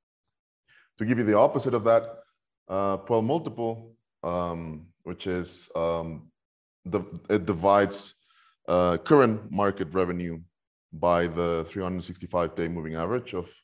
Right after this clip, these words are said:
uh, miner revenue. That actually came out of full experimentation and iteration with few first principles like, you know, okay, uh, um, annualization is very prevalent, not only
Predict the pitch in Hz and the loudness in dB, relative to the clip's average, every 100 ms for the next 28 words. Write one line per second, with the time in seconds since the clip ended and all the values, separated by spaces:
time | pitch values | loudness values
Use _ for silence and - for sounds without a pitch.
0 | _ 82 80 80 80 85 82 92 131 143 | _ -6 -6 -6 -6 -4 -4 -4 -4 -8
1 | 139 _ _ _ _ _ _ _ _ _ | -10 _ _ _ _ _ _ _ _ _
2 | 104 123 135 - 143 120 104 90 110 107 | 4 6 6 4 2 2 -2 -2 -2 0
3 | 101 101 95 95 - 104 98 78 90 - | 2 2 0 -6 -6 -2 0 0 -4 -6
4 | 92 90 85 85 113 120 101 90 - 85 | -6 -6 -4 -4 -4 -6 -6 -8 -4 -4
5 | 95 131 117 - 117 113 - _ - 127 | -4 -8 -8 2 2 2 -6 _ 0 2
6 | 120 117 113 - 107 113 113 113 107 92 | 2 0 -4 -4 -6 -6 -6 -6 -2 -2
7 | 82 - - 92 73 90 85 73 - _ | -2 -4 -10 -8 -6 -6 -4 -4 -6 _
8 | _ _ _ _ _ - 80 80 - 76 | _ _ _ _ _ -12 -8 -8 -8 -6
9 | 90 87 85 82 85 _ _ _ _ _ | -6 -6 -8 -12 -16 _ _ _ _ _
10 | - 113 107 104 143 131 120 95 78 90 | -2 0 2 2 2 2 -2 -4 -2 -2
11 | 90 156 139 127 113 - 104 107 104 104 | 2 4 4 4 0 -4 0 2 2 0
12 | 98 98 | -2 -4